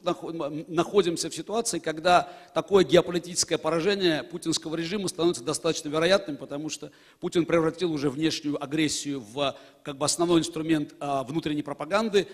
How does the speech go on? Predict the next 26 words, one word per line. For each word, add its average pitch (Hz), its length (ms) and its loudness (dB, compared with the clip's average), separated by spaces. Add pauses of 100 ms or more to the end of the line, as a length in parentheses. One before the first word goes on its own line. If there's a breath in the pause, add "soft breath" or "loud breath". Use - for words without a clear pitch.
(140 loud breath)
и 165 60 -6
поэтому 180 540 0 (200 loud breath)
эскалация, 170 880 0
а, 147 200 -2
каких-то 156 420 -4
а-, - 140 -2
агрессивных 151 680 -2
действий, 165 440 -4 (160 loud breath)
она 175 140 2
просто 180 220 0
неизбежна, 151 680 -2
она 151 120 -2
вытекает 160 540 0
из 147 80 -10
исторической 160 520 -6
логики 156 520 -2 (160 loud breath)
развития, 143 540 -2
или, 127 240 -16 (160)
может 139 180 -8
быть, 131 100 -12
правильно 151 220 -2
сказать, 127 220 -6
деградации, 160 800 0
а, 143 100 -4
путинского 139 500 -8
режима. 123 400 -8